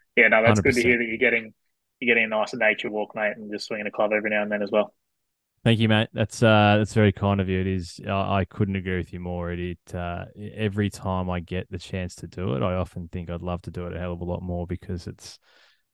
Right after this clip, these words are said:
Speaker 2: yeah, I think it's very good for the, uh, the space between the ears. Uh, ironically,
Speaker 1: Absolutely.
Speaker 2: even though sometimes it's incredibly <laughs> frustrating, it is. Um,
Speaker 1: But it's
Speaker 2: yeah,
Speaker 1: where you can,
Speaker 2: uh,
Speaker 1: where you can throw a club instead of hitting the wall
Speaker 2: That's
Speaker 1: and away
Speaker 2: right.
Speaker 1: you go.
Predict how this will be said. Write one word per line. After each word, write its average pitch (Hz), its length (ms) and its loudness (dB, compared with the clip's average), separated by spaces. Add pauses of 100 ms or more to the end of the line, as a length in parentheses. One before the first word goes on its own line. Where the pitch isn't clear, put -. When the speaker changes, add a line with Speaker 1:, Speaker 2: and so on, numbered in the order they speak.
(120)
Speaker 2:
yeah, 80 220 -2 (100)
I 85 120 -6
think 87 160 -4
it's - 100 -8
very 90 240 2
good 87 260 -2
for - 140 -6
the, 90 220 0
uh, 87 380 0
the 92 100 -4
space 92 340 -2
between 90 340 -4
the 87 80 -4
ears. 87 400 -6 (160)
Uh, 92 320 -8
ironically, 95 520 -2
Speaker 1:
Absolutely. - 300 -8
Speaker 2:
even 95 120 -6
though 95 120 -4
sometimes 92 520 -2
it's - 160 -8
incredibly 90 440 -2
<laughs> - 20 -2
frustrating, 123 600 2
it 113 140 2
is. 104 340 0 (520)
Um, 95 280 0
Speaker 1:
But 151 120 10
it's 151 100 4
Speaker 2:
yeah, 170 60 10
Speaker 1:
where 165 100 10
you 156 100 8
can, 160 120 6
Speaker 2:
uh, 147 40 6
Speaker 1:
where 156 100 10
you 151 80 6
can 160 140 4
throw 165 300 8
a - 40 -2
club 143 280 10
instead 135 300 2
of 123 80 2
hitting 139 140 0
the 123 80 -4
wall 120 220 2
Speaker 2:
That's 117 120 -2
Speaker 1:
and 113 80 -4
away 113 100 -2
Speaker 2:
right. - 80 -4
Speaker 1:
you 107 60 -8
go. 104 80 -8